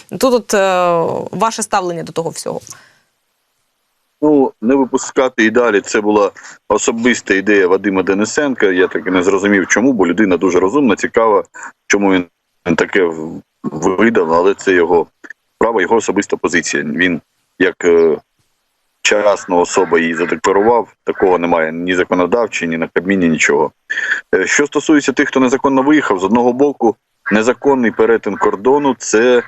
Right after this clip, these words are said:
Speaker 2: правопорушення. Як мінімум адміністративне.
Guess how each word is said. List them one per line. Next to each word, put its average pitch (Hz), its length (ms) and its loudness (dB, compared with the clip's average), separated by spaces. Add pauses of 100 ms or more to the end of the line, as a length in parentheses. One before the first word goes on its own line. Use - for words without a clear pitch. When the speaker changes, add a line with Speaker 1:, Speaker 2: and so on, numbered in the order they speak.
(420)
Speaker 2:
правопорушення. 101 800 -2 (2000)
Як 95 240 0
мінімум 120 300 4
адміністративне. 90 880 -2